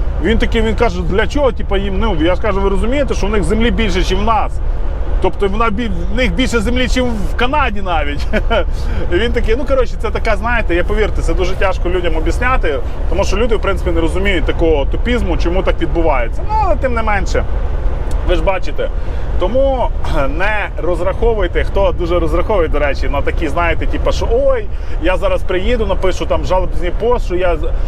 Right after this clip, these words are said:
е, с-, стікаю з країни, в якій війна, туди-сюди».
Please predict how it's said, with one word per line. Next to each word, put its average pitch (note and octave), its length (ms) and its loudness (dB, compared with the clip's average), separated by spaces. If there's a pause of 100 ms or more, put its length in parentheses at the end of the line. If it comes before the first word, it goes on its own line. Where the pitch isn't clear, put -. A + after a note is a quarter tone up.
(160)
е, C#3 100 4
с-, - 220 0 (240)
стікаю F#3+ 520 0
з - 180 -2
країни, F#3+ 480 0
в F3 60 0
якій F3 240 0
війна, F#3+ 360 0
туди-сюди». F3+ 440 0